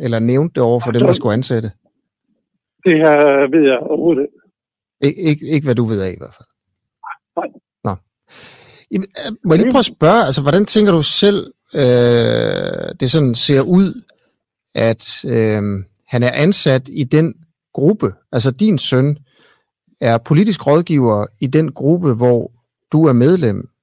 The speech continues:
Speaker 2: Altså, øh, jeg, jeg går ud fra, at den ansættelsesprocedure, der har været, øh, øh, været, øh, gennemført, at den har været gennemført efter de, øh, de etiske,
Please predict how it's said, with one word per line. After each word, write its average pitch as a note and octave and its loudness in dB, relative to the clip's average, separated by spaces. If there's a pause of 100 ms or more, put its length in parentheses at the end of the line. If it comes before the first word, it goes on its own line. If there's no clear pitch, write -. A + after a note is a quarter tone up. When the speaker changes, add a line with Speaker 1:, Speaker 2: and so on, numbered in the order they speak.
(3000)
Speaker 2:
Altså, F#3 2 (340)
øh, D3+ 2
jeg, F#3 6 (220)
jeg F#3 -2
går G#3 -6
ud B3 -10
fra, F#3+ 0
at D3 -6
den G3 -4
ansættelsesprocedure, F3 -6
der C3+ -2
har B2 -12
været, C3 -8 (160)
øh, B2 -8 (760)
øh, C3+ -4
været, B2+ -4 (180)
øh, A#2+ -8 (1160)
gennemført, G3 2
at D3+ 0
den E3 -2
har E3+ -4
været D3+ 2
gennemført F3+ -2 (100)
efter D#3+ -10 (140)
de, E3+ -8 (240)
øh, B2 -2 (680)
de F3 -2 (160)
etiske, D3 -2